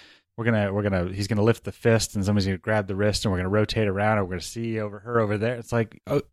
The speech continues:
it's, it's just like his reaction. This is what he does. But at the end of the day, it's just like, "All right, we're plodding along, we're doing things," and maybe part of it is that,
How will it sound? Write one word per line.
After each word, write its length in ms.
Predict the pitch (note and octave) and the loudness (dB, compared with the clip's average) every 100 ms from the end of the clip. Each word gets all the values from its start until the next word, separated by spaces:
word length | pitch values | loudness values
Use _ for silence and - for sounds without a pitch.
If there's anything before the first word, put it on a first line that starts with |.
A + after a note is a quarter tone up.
| _ | _
it's, 240 | C3 D3 | -8 -4
it's 220 | E3+ F3 G3 | 0 0 0
just 120 | G#3 | 0
like 140 | F3+ | 0
his 140 | D3+ A#2+ | 0 -2
reaction. 440 | A#2 A2 A#2 F#2 | 0 0 -2 -6
This 120 | F2+ | -10
is 40 | B2 | -2
what 120 | B2 | 0
he 60 | |
does. 440 | G#2+ A#2 A#2 G#2 F#2 | 0 -2 0 0 -4
But 160 | A2 | -2
at 140 | A2+ A2 | -2 0
the 80 | B2+ | 0
end 100 | B2 | 0
of 80 | |
the 80 | G#2+ | 0
day, 80 | A2+ | 0
it's 80 | G2+ | 0
just 180 | A2 - | -4 0
like, 220 | G#2 - - - _ C3+ | 0 0 -14 -20 _ -4
"All 100 | D#3 | 0
right, 240 | D3 D#3 A2+ | 0 -2 -8
we're 100 | G#2+ | -10
plodding 320 | A#2 A#2+ C#3+ | -2 0 2
along, 460 | C3+ B2+ B2+ C#3+ - | 2 2 2 -2 -8
we're 100 | G2+ | -8
doing 260 | G#2 B2+ C#3 | -2 0 0
things," 400 | B2 B2 C3 B2+ | 0 0 -2 0
and 200 | A2+ A2+ | 0 0
maybe 180 | D#3+ F3+ | 0 0
part 240 | C#3 C#3 | 2 2
of 80 | A#2+ | 2
it 80 | A2+ | 0
is 200 | G#2 - | 0 -2
that, 240 | G2 F#2+ | -2 -2